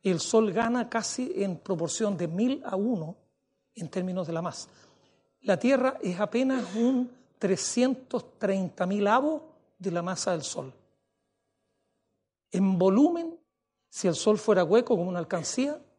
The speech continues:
cabrían un millón trescientas mil tierras dentro del Sol. Así que el, el Sol es una, es una cuestión enorme. Pero bueno, este es el planeta que nos tocó, aquí vivimos, y partamos directamente a hablar de la, de la, de la era espacial.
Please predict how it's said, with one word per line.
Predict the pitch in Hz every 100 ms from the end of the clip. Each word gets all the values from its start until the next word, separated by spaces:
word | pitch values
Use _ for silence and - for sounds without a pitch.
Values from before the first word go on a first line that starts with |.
| _ _ _ _ _ _
cabrían | - 185 165 240 233
un | 233
millón | 214 185 233 240
trescientas | 233 - 175 - 156
mil | 180 226
tierras | - 240 214 156
dentro | 156 151 -
del | 147
Sol. | - 135 - _ _ _ _ _ _ _ _ _ _ _ _ _
Así | - -
que | 165
el, | 151 -
el | 156 143
Sol | - - 190
es | 165
una, | 160 156 - _ _ _
es | _
una | 165 156 143
cuestión | 143 170 156
enorme. | 147 139 117 _ _ _ _
Pero | 190 196
bueno, | 202 175
este | -
es | 240
el |
planeta | 226 214 208 -
que | 202
nos | 170 -
tocó, | 156 208 269 -
aquí | 165 151 196
vivimos, | 185 190 220 254 - _ _ _ _ _
y | 208
partamos | 175 202 - 269 247
directamente | 233 254 240 233 247 240
a | 214
hablar | 185 220
de | 226
la, | 196 196
de | 190 170 185
la, | 165 170
de | 160
la | 160 156 151 - _ _ _
era | 220 220
espacial. | 175 185 - - 143